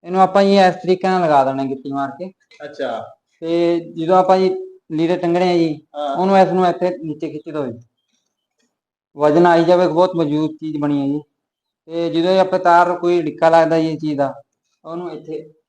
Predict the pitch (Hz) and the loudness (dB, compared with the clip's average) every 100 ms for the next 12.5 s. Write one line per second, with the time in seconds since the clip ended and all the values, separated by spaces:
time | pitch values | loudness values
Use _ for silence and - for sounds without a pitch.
0 | _ 139 147 143 139 143 127 117 123 123 | _ -2 4 4 4 0 -2 -4 -6 -8
1 | - - 185 156 135 127 117 135 135 117 | -6 -8 -4 -2 -2 -2 -2 0 0 -2
2 | 104 104 _ _ _ _ _ _ _ _ | -8 -16 _ _ _ _ _ _ _ _
3 | 135 190 196 190 190 175 175 170 123 156 | -14 -10 -2 -2 -2 -2 -2 0 0 2
4 | 160 143 127 123 120 - 151 156 135 - | 2 0 -6 -10 -12 -12 -10 -10 -10 -12
5 | 226 - _ _ _ 175 202 220 226 226 | -14 -20 _ _ _ 2 6 6 6 4
6 | 202 202 220 208 190 202 233 240 226 196 | 6 6 4 6 6 6 8 8 6 6
7 | 202 226 220 208 196 202 190 190 202 185 | 6 6 8 8 8 6 4 4 2 4
8 | 196 202 196 196 165 165 165 175 185 196 | 6 8 8 6 6 6 4 2 2 2
9 | 190 208 220 233 214 202 208 190 208 202 | 2 4 4 6 6 6 4 0 0 2
10 | 202 196 196 170 180 208 190 185 185 190 | 4 6 4 2 2 4 4 2 2 2
11 | 180 - _ _ _ _ _ _ _ 170 | 0 -6 _ _ _ _ _ _ _ 6
12 | 170 175 175 180 | 8 8 8 6